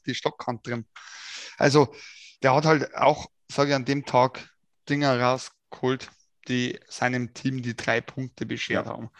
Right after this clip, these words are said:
Speaker 2: Aber ich glaube jetzt, also Pokel kann wieder Videomaterial sichten, er kann wieder gucken, wo, wo fehlt was, wo, wo müsst ihr besser aufpassen,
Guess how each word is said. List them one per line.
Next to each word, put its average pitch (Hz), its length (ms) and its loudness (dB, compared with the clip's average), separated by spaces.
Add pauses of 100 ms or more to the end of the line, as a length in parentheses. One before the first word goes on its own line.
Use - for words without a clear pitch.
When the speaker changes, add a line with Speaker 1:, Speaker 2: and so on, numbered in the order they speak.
(260)
Speaker 2:
Aber 143 160 2
ich 156 100 2
glaube 151 260 2
jetzt, 156 140 -2 (180)
also 131 200 2
Pokel 156 380 4
kann 139 240 -2
wieder 131 180 2
Videomaterial 131 760 0
sichten, - 400 -4
er 101 100 2
kann 117 280 -4
wieder 117 200 0
gucken, 117 480 -6
wo, 120 100 -2 (140)
wo 113 160 -4
fehlt 127 400 0
was, 123 240 2
wo, 120 240 0
wo 117 80 0
müsst 120 260 -2
ihr 120 220 4
besser 120 400 -2
aufpassen, 123 640 -4